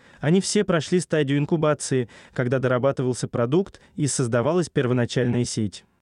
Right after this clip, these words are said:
Многократные попытки и неудачи являются частью пути стартапа. Чтобы выйти на рынок,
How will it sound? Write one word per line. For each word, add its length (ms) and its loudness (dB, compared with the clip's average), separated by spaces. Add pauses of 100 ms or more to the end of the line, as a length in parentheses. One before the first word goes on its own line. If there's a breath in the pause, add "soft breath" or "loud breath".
(680)
Многократные 680 2
попытки 460 0
и 40 2
неудачи 640 2 (200 loud breath)
являются 520 0
частью 300 -2
пути 220 -2
стартапа. 680 0 (280)
Чтобы 320 0
выйти 280 2
на 140 2
рынок, 340 2